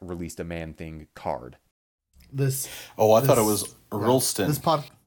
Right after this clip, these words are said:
Speaker 2: <laughs> this podcast is not affected by Marvel Snap. Don't get the wrong idea. <laughs>
Speaker 1: It's a little bit affected by Marvel Snap. I think I'm the only one who still plays it, though.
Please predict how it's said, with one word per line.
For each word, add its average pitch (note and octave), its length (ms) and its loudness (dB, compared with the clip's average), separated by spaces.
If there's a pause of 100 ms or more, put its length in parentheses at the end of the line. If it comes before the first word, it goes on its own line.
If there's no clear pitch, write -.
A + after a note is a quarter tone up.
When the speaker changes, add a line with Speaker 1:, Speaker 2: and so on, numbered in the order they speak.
(800)
Speaker 2:
<laughs> - 1000 -18
this D3+ 140 -4
podcast C#3 500 -2
is A2+ 140 -6
not A#2 360 -2 (100)
affected A2 480 -10
by G2 260 -10
Marvel G#2+ 320 -10
Snap. G2+ 320 -12
Don't A2+ 140 -10
get A2+ 100 -16
the A2 80 -10
wrong G#2+ 240 -10
idea. G2+ 380 -12 (1400)
<laughs> D3 60 -12 (460)
Speaker 1:
It's G3 160 6
a C#3+ 40 2
little A#2+ 220 0
bit G2 140 0
affected F#2 360 -6
by F#2 100 -4
Marvel F2 280 -4
Snap. F#2+ 220 -8
I F3 80 2
think B3 160 0
I'm A3 100 4
the D3 120 -2
only A2 120 -2
one G2+ 160 -6
who G#2 80 -4
still G2+ 160 -4
plays F#2+ 320 -4
it, E2+ 220 -12
though. E2+ 260 -10